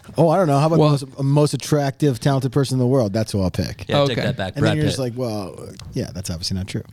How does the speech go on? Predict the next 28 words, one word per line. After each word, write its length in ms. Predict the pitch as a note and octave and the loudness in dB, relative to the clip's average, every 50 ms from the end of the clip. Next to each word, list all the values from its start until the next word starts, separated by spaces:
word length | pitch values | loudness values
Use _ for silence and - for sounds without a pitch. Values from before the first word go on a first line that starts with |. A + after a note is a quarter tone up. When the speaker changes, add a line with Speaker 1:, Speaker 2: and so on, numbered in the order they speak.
| - D3+ C3 | -14 -6 0
Speaker 2:
But 100 | F3 D#3+ | 2 2
I 120 | D#3+ D#3 | 4 4
liked 340 | D3+ C#3 D3 E3+ G3+ G3 - | 2 2 2 0 0 0 0
his 220 | - D3+ C#3 C3+ - | 0 0 0 0 0
pick. 240 | - A#2 - - | -2 -4 -4 -4
It 80 | A2 A2 | -4 -2
wasn't 340 | A#2 B2+ C#3+ C#3+ C3 C3 C3 | 0 2 2 2 0 -2 -4
Brad 240 | B2+ A#2 A2 A2+ - | -4 -4 -6 -6 -6
Pitt. 160 | - A#2 B2 D3 | -6 -4 -4 -4
Speaker 1:
I, 80 | - | -4
that 160 | C#3 C#3+ D3 D#3 | -2 0 2 2
is 140 | E3+ D#3+ - | 2 0 0
true. 260 | - D3 B2 F2+ D#2 | -2 -2 -2 -2 -2
You 200 | E2+ G2 A2+ B2 | 0 2 4 6
had 180 | B2+ C3 B2+ A#2+ | 6 4 2 0
a 60 | A#2 | -4
good 160 | G#2+ A#2 A2 | -4 -4 -2
answer. 320 | G#2+ G2 F2+ F2 - - - | -2 -4 -6 -8 -6 -4 0
Speaker 2:
Yeah. 160 | D3+ E3+ D3 | 0 2 2
Speaker 1:
But 100 | A#2 A2+ | 0 -2
it's, 140 | G#2+ - - - B2 | -4 -8 -8 -6 -4
I'm 140 | A#2+ C3+ | -2 -2
just 160 | C3 C#3+ - - | -2 -2 -4 -4
saying 100 | D#3+ B2+ | -4 -4
it's 80 | G#2+ | -6
a 40 | G#2+ | -6
tough 500 | - - - - A2 F#2 - - - - | -8 -6 -2 -2 -2 -2 -4 -10 -16 -18
question. 480 | - - - - - - - - - | -16 -16 -16 -14 -14 -14 -14 -16 -18